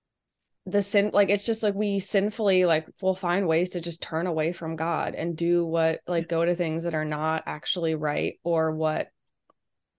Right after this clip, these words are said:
we should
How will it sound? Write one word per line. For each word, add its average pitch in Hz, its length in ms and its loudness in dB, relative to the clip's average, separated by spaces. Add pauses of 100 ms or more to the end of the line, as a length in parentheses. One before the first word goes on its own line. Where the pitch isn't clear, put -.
(840)
we 180 500 0 (1400)
should 185 400 0